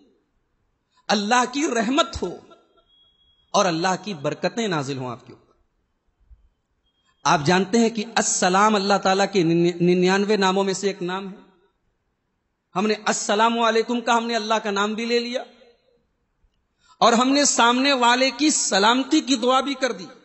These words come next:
उसके लिए रहमत की दुआ कर दी, उसके लिए बरकत की दुआ कर दी और दुनिया की तमाम चीजें आ गई इस सलाम के अंदर। दुनिया में इस, इस सलाम की कोई,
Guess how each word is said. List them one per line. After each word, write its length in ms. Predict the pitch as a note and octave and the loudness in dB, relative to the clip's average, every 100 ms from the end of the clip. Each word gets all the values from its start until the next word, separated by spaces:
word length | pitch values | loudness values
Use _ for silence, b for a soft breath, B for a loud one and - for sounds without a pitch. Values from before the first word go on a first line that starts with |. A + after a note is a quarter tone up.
| _ _ _ _ _ _ _ _ _ _ _ _ _ _ _ A3+ | _ _ _ _ _ _ _ _ _ _ _ _ _ _ _ -4
उसके 280 | A#3 C#4 | -2 0
लिए 160 | C4+ C#4+ | 2 2
रहमत 380 | C4 A#3+ C#4 C#4 | 4 4 2 0
की 140 | C#4+ | 0
दुआ 240 | B3 C#4 C4+ | 2 2 2
कर 180 | C4 | 0
दी, 120 | B3 C#4 | -2 -4
उसके 260 | C4 D4 | -6 -4
लिए 120 | C#4+ | -2
बरकत 440 | G#3+ G3+ A#3+ D#4 - | -2 -2 0 0 0
की 80 | C#4+ | 0
दुआ 220 | C#4 C#4+ | 2 2
कर 180 | A3 A#3+ | 0 0
दी 180 | D#4 D4+ | 0 -2
और 320 | C4+ - B3 | -6 -6 -4
दुनिया 320 | F#3+ C#4+ E4 | -2 0 0
की 160 | E4+ D#4+ | 0 -2
तमाम 400 | D4 C4+ G4+ G4+ | 0 2 2 2
चीजें 320 | D#4 D4+ C#4+ | -2 -2 -4
आ 100 | A#3 | -4
गई 120 | G#3 | -6
इस 120 | G3 | -8
सलाम 260 | - E3+ C#3+ | -6 -6 -8
के 120 | B2+ | -12
अंदर। 220 | A2 _ _ _ _ _ _ _ _ _ _ _ _ _ _ _ _ _ _ _ _ _ _ _ _ _ _ B2+ | -20 _ _ _ _ _ _ _ _ _ _ _ _ _ _ _ _ _ _ _ _ _ _ _ _ _ _ -8
दुनिया 360 | C#3+ F#3 F3+ | 0 4 4
में 140 | E3+ D#3+ | 4 4
इस, 540 | D#3 - - - - - | 2 -2 -4 -8 -12 -8
इस 260 | G#3 - - | -4 -4 -4
सलाम 380 | D#3 D#3+ F#3+ E3+ | 0 0 0 -2
की 320 | - D#3 B2+ - _ _ _ | -4 -8 -8 -16 _ _ _
कोई, 220 | A3+ A3 | -2 0